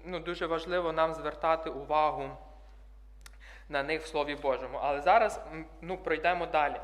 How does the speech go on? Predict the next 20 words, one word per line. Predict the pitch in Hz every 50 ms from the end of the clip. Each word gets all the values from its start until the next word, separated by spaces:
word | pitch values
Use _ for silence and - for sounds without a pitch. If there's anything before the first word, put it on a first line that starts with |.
| - -
Тобто, | - - - - - - - - - - - - - - - - - - - - - - - - -
е, | 143 139
четвертий | 139 - - - - 190 185 170 - - 160 147
вірш. | 143 139 139 - - -
"І | 151
хоча | - - 160 - - 208 208
б | 208
сім | - - - 214 196 185
раз | 180 185 185 185 180 180 -
денно | 175 175 180 175 170 165
провиниться | 160 - 170 160 156 170 175 175 165 160 - - 156
проти | - - 151 - - 147
тебе, | - - 214 240 214 180
сім | - - - 185 190 180
раз | 170 175 170 165
звернися | 160 156 160 156 160 170 180 175 - 147
до | 143 147
нього, | 147 156 180 202 196 170
говорячи: | 156 151 143 151 160 165 160 151 - - 147
каюсь", | - - 156 147 147 151 151 180 214 233 269 262 - -